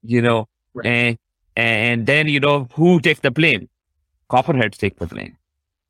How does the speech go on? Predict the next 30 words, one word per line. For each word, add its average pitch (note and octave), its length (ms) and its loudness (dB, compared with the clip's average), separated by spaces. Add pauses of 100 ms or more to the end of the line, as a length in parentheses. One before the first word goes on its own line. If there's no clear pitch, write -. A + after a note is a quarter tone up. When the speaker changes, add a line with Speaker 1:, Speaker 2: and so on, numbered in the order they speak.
(240)
Speaker 2:
Yeah. B2 100 -4
Speaker 1:
And A#2+ 80 -4
sorry F3+ 240 2
for C#3+ 380 0
talking C#3+ 360 0
on A#2 60 2
your C3 100 0
behalf, G#2+ 400 -2
but, B2 180 -2
like, A2+ 180 0
you A#2+ 60 -2
know, B2 60 0
that's A#2+ 220 0
what C3 100 -2
happened. D3+ 320 -2
Like, G#2 120 0
we B2 100 -2
say, B2 280 0
"We A2 140 -2
give A#2+ 160 -2
you B2 80 0
this A2+ 160 0
thing D3 260 -2
because C3 340 -2
we D3 120 0
can D#3 220 -2 (460)
kind D#3+ 180 0
of D3 120 0
shore F3+ 300 2
it." F#2+ 160 -2